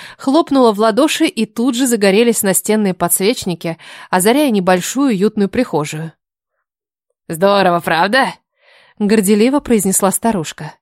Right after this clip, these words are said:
"Это мой старший сын в своё время купил у артефакторов такие подсвечники. Ну, очень удобно. Хлопнул в ладоши, и всё. Не надо с лучиной ходить. Правда, так только на первом этаже. В спальнях уж обычные, не обессудьте.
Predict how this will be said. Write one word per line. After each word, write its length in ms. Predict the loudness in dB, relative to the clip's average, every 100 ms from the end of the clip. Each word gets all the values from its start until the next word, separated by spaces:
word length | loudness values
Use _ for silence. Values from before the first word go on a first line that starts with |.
| _
"Это 260 | -2 -2
мой 140 | -4 -4
старший 400 | -2 -2 -2 -2
сын 340 | 0 0 -2 -6 -18 -16
в 40 | -6
своё 220 | 0 2
время 300 | 2 2 0
купил 440 | -2 -2 0 2
у 20 | 2
артефакторов 680 | 2 -2 -2 -2 0 -4
такие 300 | -2 -4 -2
подсвечники. 960 | -2 -2 -2 -2 -4 -4 -8 -10 -10 -12 -14 -20 -20 -10
Ну, 180 | 2 4
очень 340 | 4 2 0 0
удобно. 480 | 2 2 2 -2 -4 _ _
Хлопнул 540 | 2 4 2 2 0
в 40 | 2
ладоши, 460 | 0 -2 -4 -6
и 20 |
всё. 360 | -4 -2 0 0 -2 _
Не 180 | -6 -2
надо 300 | 0 0 0
с 60 | -2
лучиной 380 | -2 -2 -2 -2
ходить. 440 | -2 -2 -4 -8 -20 -20 -16 -2
Правда, 640 | 0 2 2 2 2 -2 _
так 220 | -2 -2
только 340 | 0 0 2 0
на 100 | 0
первом 340 | 2 2 2
этаже. 460 | 2 0 0 -2 -4 _
В 60 | -12
спальнях 440 | -2 0 0 -2
уж 140 | -2 -2
обычные, 480 | -2 -2 -2 -2
не 120 | 0 0
обессудьте. 640 | 0 -2 -4 -6 -8 -10